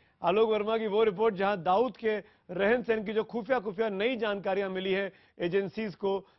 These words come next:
इस नए establishment के आने के बाद, वो हम दर्शकों को दिखाएंगे। लेकिन आलोक बंसल,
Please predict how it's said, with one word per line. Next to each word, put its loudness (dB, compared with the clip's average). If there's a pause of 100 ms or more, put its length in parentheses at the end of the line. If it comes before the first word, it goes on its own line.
(120)
इस -6
नए 4
establishment -2
के -6
आने -4
के -8
बाद, -2
वो 4
हम 2
दर्शकों -6
को -2
दिखाएंगे। -4
लेकिन -4
आलोक 0
बंसल, -4